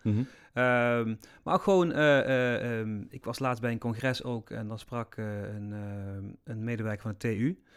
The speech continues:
Speaker 1: Ja.
Speaker 2: En die zei, "We zijn bezig met een, eh, een, een thuiszorgrobot."
Speaker 1: Ja.
Speaker 2: Ja, ja, iemand die dus thuis de zorg kan overgaan nemen. En dat zou niet goed zijn voor studenten, want dan zou er misschien minder werk zijn.
Speaker 1: Ja.
Speaker 2: Maar, eh,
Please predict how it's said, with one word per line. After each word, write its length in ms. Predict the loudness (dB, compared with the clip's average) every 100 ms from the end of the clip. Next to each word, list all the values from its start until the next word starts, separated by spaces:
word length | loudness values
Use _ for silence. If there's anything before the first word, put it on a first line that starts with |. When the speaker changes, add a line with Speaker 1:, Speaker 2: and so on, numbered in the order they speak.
| -14 -4
Speaker 1:
Ja. 200 | -4 -2
Speaker 2:
En 100 | -2
die 80 | 2
zei, 140 | 2
"We 60 | 4
zijn 140 | 4
bezig 160 | 4 0
met 100 | 0
een, 140 | -2
eh, 180 | -2 -4
een, 180 | -4 -4
een 120 | -2
thuiszorgrobot." 1000 | 2 2 4 0 0 0 2 0 -2 -10 _ _ _ _ _ _ _ _ 4
Speaker 1:
Ja. 100 | 4
Speaker 2:
Ja, 240 | 4 2
ja, 360 | 2 4 2 0
iemand 200 | -2 -2
die 80 | -4
dus 160 | 0
thuis 300 | 4 4 2
de 100 | -2
zorg 360 | 0 0 0 -2
kan 180 | -2 2
overgaan 580 | 2 2 0 0 2 2
nemen. 400 | 4 4 2 0
En 300 | 0 0 0
dat 160 | 0
zou 140 | 4 6
niet 100 | 6
goed 120 | 8
zijn 120 | 6
voor 100 | 6
studenten, 360 | 4 4 4 2
want 40 |
dan 80 | 2
zou 60 | 2
er 60 |
misschien 220 | 0 -2
minder 180 | -2 -2
werk 180 | -4 -4
zijn. 300 | -6 -6 -4
Speaker 1:
Ja. 240 | 0 2 0 -8 0
Speaker 2:
Maar, 440 | 4 4 4 -2
eh, 260 | -2 -2